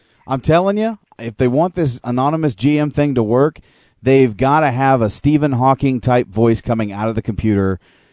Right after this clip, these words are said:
and have his own microphone, and that's your anonymous G M. I don't want Michael Cole reading this stuff. I'm sorry, it's not working.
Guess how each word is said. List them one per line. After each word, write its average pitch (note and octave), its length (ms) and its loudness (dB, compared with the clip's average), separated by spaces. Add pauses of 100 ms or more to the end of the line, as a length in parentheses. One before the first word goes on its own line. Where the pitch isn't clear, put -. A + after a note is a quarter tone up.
(140)
and G#2+ 120 -4
have A2+ 160 0
his G2 100 0
own D3 220 2
microphone, A2 840 0 (240)
and G2+ 160 -6
that's B2 240 -2
your C#3 140 4
anonymous A#2+ 460 0
G G#2+ 280 -2
M. E2+ 260 -6
I A2 120 -6
don't C3 320 2
want B2 240 0
Michael A2+ 320 -2
Cole G2+ 340 0
reading F#2 360 -4
this F2 100 -8
stuff. F2 300 -10
I'm G2 160 -8
sorry, B2+ 580 0 (260)
it's G2+ 220 -10
not G2 280 -6
working. A#2+ 720 -2